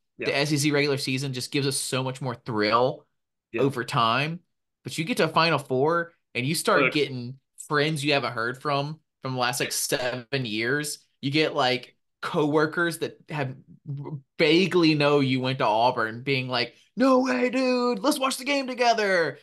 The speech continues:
Speaker 2: I have you in the tournament. You're, you're gonna, you made my bracket be so good." You know, like, you just get,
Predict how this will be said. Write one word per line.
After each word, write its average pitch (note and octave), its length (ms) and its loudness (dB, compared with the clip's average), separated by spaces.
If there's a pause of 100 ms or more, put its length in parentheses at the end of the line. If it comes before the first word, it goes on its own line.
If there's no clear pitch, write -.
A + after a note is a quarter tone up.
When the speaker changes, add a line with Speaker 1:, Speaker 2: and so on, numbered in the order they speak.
Speaker 2:
I - 60 -2
have A#3+ 220 -4
you B3 120 -4
in B3+ 80 -2
the B3+ 60 -6
tournament. A#3+ 640 -2
You're, B3+ 180 -6
you're A#3 200 -6
gonna, A#3 320 0 (260)
you G3 140 -2
made B3 160 0
my C4 80 4
bracket C4+ 440 -2
be A3+ 160 -2
so G#3 200 4
good." G#3 300 2
You A3+ 120 2
know, A3 140 4
like, F3+ 140 0
you A3 60 -8
just G#3 220 -10
get, F3+ 380 0